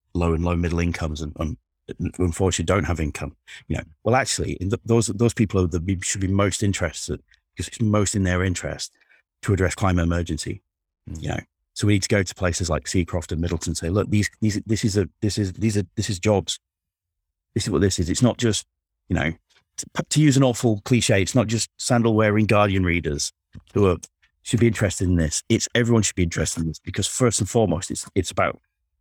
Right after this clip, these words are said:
Speaker 1: it's about jobs
Speaker 2: Mm.
Speaker 1: and also survival, which is quite important. <laughs> I think we probably, probably all agree. So that's,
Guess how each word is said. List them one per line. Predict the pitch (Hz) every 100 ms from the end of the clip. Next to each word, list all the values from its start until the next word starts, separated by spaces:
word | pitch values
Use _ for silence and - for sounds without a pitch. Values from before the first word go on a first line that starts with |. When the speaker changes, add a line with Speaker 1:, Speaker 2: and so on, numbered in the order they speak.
| _
Speaker 1:
it's | - -
about | 98 92
jobs | 87 87 - - _ _ _ _ 95
Speaker 2:
Mm. | 92
Speaker 1:
and | 92 -
also | 104 95 95
survival, | 87 110 104 104 87 71 - _ _ _ -
which | 95 - - -
is | 90
quite | - 98 87
important. | 87 - 90 - 80
<laughs> |
I | 82
think | - 151 123
we | 107
probably, | 101 - 120 101 85 _
probably | 107 101 127
all | 98 101
agree. | 95 92 82 - - _ _ _ -
So | -
that's, | 165 - -